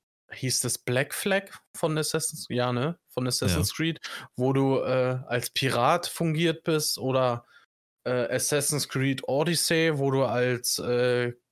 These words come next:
Speaker 1: Krieger, äh, in einer Open World umherschlawenzelt bist mit einem Pferd.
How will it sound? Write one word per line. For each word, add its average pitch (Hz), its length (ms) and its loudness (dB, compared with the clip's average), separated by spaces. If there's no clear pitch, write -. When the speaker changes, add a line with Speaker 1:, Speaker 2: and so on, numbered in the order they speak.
Speaker 1:
Krieger, 165 580 0
äh, 143 160 2
in 143 100 2
einer 135 140 2
Open 143 320 0
World 135 340 2
umherschlawenzelt 139 1200 0
bist 147 280 -2
mit 120 160 -4
einem 117 100 0
Pferd. 143 480 -2